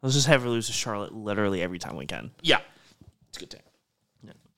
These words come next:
Speaker 1: So the main event of the show.
Speaker 2: Nobody's ready for Asuka except for Charlotte. Yeah. <laughs>
Speaker 1: <laughs> No one's ready for Asuka except Charlotte and sometimes Bianca.
Speaker 2: Yeah. And then
Speaker 1: Uh,
Speaker 2: Rhea at WrestleMania in four minutes. Just blows through her.
Speaker 1: Yep. Uh, main event time. We have the W W E Universal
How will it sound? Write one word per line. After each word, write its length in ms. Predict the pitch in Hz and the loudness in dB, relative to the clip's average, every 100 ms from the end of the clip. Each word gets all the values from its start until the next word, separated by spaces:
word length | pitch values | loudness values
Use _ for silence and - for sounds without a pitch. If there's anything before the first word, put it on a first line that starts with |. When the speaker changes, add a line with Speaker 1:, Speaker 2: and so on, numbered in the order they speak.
| _ _ _ _ | _ _ _ _
Speaker 1:
So 200 | 247 247 | 2 4
the 140 | 185 | 2
main 200 | 175 175 | 2 2
event 220 | 151 123 110 | 4 2 0
of 80 | 104 | -4
the 100 | 101 | -4
show. 280 | - 110 123 | -2 0 6
Speaker 2:
Nobody's 340 | 151 156 143 | 6 6 4
ready 160 | 120 117 | 2 2
for 120 | 101 | 2
Asuka 300 | 92 - 104 | 0 0 -2
except 360 | 117 113 110 92 | -2 0 0 0
for 80 | 78 | -6
Charlotte. 280 | 73 69 - | -10 -12 -14
Yeah. 140 | - 160 | -12 -4
<laughs> 60 | |
Speaker 1:
<laughs> 1300 | 190 160 190 - - 196 - - - 175 - 147 135 | -2 0 -2 -4 -6 -8 -14 -18 -18 -16 -10 -8 0
No 100 | 208 214 | 4 4
one's 180 | - 165 | 0 -4
ready 120 | 143 | 0
for 100 | 139 | 2
Asuka 280 | 127 - - | 2 0 -6
except 400 | - 160 151 - _ _ | 0 2 2 0 _ _
Charlotte 400 | - 151 135 131 - | 6 8 8 6 2
and 180 | 120 120 | -4 -4
sometimes 340 | 131 117 104 | -6 -6 -6
Bianca. 440 | 85 - - - - | -4 -4 -4 -8 -8
Speaker 2:
Yeah. 180 | 82 65 - - _ - | -8 -8 -10 -20 _ -4
And 120 | 117 | 0
then 120 | 123 113 | 2 2
Speaker 1:
Uh, 60 | |
Speaker 2:
Rhea 200 | 113 110 | 4 4
at 60 | 98 | 4
WrestleMania 500 | 98 - 98 98 85 | 2 0 -2 0 -2
in 120 | 85 | -2
four 200 | - 78 | -2 -2
minutes. 340 | 71 58 - - - - - _ - - | -2 -4 -6 -10 -18 -20 -20 _ -20 -18
Just 220 | 85 73 | -18 -16
blows 280 | 78 76 71 | -10 -10 -10
through 160 | - 64 | -12 -14
her. 180 | 50 - _ _ _ _ _ _ _ - | -16 -18 _ _ _ _ _ _ _ 2
Speaker 1:
Yep. 240 | 202 - - | 2 4 2
Uh, 320 | 165 165 165 | 6 6 6
main 200 | 208 202 | 4 2
event 260 | 170 165 | 2 0
time. 280 | 165 165 160 | 2 2 2
We 60 | 151 | 0
have 60 | |
the 80 | 143 | 0
W 240 | 143 165 156 | 0 0 0
W 260 | 151 143 | -2 -2
E 220 | 143 143 | -2 -2
Universal 1000 | 139 135 143 127 135 131 139 131 127 120 | -2 -6 -8 -4 -4 -4 -4 -2 -2 -6